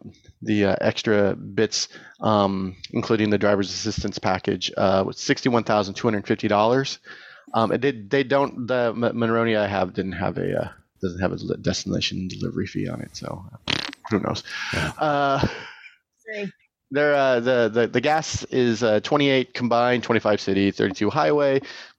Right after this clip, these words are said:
Speaker 1: that's pretty much in line with what I got. So you're getting about thirty miles per gallon in this thing. And I drove it up and down, um, in the Bay Area a bunch of times to do a lot of things. Um, I had to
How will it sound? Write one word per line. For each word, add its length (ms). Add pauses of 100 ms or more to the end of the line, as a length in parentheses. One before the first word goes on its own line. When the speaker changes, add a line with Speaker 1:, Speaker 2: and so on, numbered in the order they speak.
(160)
Speaker 1:
that's 280
pretty 220
much 260
in 80
line 220
with 140
what 140
I 100
got. 220
So 80
you're 60
getting 140
about 160
thirty 180
miles 380
per 140
gallon 380
in 100
this 180
thing. 300
And 100 (340)
I 80
drove 220
it 60
up 160
and 120
down, 580
um, 460 (800)
in 120
the 60
Bay 220
Area 400
a 100
bunch 220
of 60
times 500 (440)
to 60
do 120
a 40
lot 200
of 80
things. 540
Um, 220
I 60
had 120
to 80